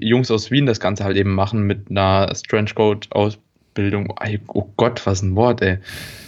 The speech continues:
Strength Coach Ausbildung, ja, dann ist das natürlich nochmal so eine andere Sache, da haben ja auch viele halt eben auch die ganzen,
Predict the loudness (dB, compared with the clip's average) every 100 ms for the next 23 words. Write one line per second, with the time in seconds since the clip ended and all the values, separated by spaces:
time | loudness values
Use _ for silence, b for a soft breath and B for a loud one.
0 | B -18 -10 0 2 2 -2 -2 2 2
1 | 2 -2 -4 -2 0 2 2 0 B B
2 | B B 0 2 0 B B B 2 2
3 | 2 0 2 0 0 0 0 2 4 4
4 | 4 0 2 2 4 4 2 0 0 0
5 | 0 0 0 0 -2 -2 0 0 0 0
6 | 0 0 0 -2 0 0 0 -2 -2 -4